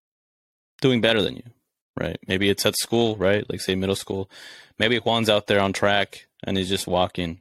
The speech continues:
but then he sees some guy that just sprints right past him. Like, "Whoa,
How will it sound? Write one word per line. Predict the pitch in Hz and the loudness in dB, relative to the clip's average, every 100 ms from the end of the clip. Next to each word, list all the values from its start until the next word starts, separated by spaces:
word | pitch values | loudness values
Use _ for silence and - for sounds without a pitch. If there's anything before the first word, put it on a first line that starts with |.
| _ | _
but | - | -4
then | 101 | -2
he | 98 | -2
sees | - 90 | -4 -4
some | - | -2
guy | 95 87 | 0 2
that | 87 | 0
just | 92 - | -4 -8
sprints | - _ 98 - | -10 _ -2 0
right | 90 - | -4 -2
past | - 95 - | -4 -4 -8
him. | 110 _ _ _ _ _ _ _ | -16 _ _ _ _ _ _ _
Like, | 127 | -2
"Whoa, | 113 123 - | 2 2 -2